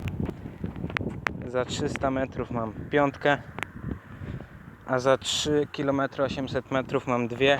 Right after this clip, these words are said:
dziesiątki. Mam fajne te inkubatory, które skracają czas. Czas.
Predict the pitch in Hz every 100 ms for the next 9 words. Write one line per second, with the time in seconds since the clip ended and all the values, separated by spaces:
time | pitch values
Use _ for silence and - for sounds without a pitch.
0 | - 127 127 - 113 98 - - - -
1 | - - - - - - 139 131 147 143
2 | 131 139 131 - 147 135 139 143 135 139
3 | 139 127 - - 139 135 - 135 - 139
4 | 135 - 123 101 - - - - - -
5 | - - - - - - - - - -
6 | - - - 135 110 -